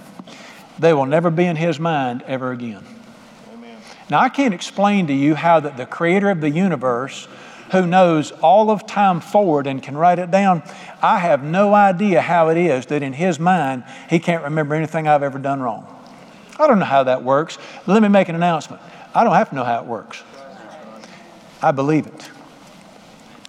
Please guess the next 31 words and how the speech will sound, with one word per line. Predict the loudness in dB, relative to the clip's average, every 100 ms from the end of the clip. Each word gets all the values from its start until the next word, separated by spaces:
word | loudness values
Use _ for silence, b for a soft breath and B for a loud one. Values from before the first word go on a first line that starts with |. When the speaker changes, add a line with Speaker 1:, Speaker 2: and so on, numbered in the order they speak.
| -2
Speaker 1:
I | 0
believe | 2 0
he | 0
didn't | -2 -2
rem-, | -2
I | 0
believe | 2 2 2
that | -2
at | -4 -2
this | 0 2
moment | 4 2 2 0
in |
history, | -2 -2 -2
I'm | 0 0
clean. | 0 0 0 -4 -10 B B -2
I | -2
confessed | -2 2 2 2
my | -4
sins | -2 -2
this | 0 0
morning. | 2 2 0 B B B
I'm, | 0 0
I've | 0 2
gotten | 4 2 2
real | 2
good | 4 2 0
at |
keeping | -2 -4 -4
a | -6
short | 0 0 2
list. | 0 -2 -10 -20